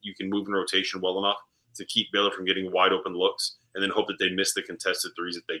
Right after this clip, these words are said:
get. But I think that this is a very, very advantageous matchup for Baylor offensively. Um, the problem is,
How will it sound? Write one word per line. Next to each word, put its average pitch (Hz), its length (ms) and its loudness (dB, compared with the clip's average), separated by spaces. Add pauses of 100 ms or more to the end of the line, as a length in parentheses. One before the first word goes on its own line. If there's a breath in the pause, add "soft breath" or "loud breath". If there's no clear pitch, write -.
(100)
get. 95 140 2 (380)
But 104 80 6
I 113 100 10
think 131 220 4
that 104 140 -8
this 110 180 2
is 104 120 0
a 87 220 2
very, 107 340 8
very 95 300 4
advantageous 90 720 -2
matchup 90 360 2 (440)
for - 160 4
Baylor 98 440 6 (260)
offensively. 110 640 -2 (760)
Um, 92 260 2
the 87 60 -12
problem 147 380 8
is, 98 360 4